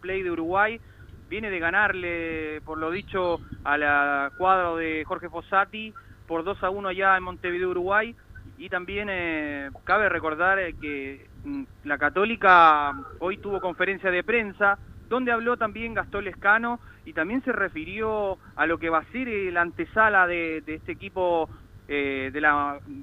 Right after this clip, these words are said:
bien digo, de la Universidad Católica, donde va a enfrentar, eh, el, al cuadro de la Universidad de Chile.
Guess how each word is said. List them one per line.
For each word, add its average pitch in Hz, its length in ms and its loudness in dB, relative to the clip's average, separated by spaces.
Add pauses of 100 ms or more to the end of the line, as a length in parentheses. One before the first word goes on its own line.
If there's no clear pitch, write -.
(160)
bien 185 160 -4
digo, 196 220 2
de 170 80 4
la 165 80 4
Universidad 165 420 0
Católica, 226 640 2 (320)
donde 247 200 2
va 254 80 4
a 277 40 6
enfrentar, 240 720 2
eh, 180 600 -6
el, 156 200 -10
al 147 180 -6
cuadro 214 320 2
de 185 60 0
la 185 80 -2
Universidad 185 400 -4
de 202 80 -8
Chile. 247 380 -6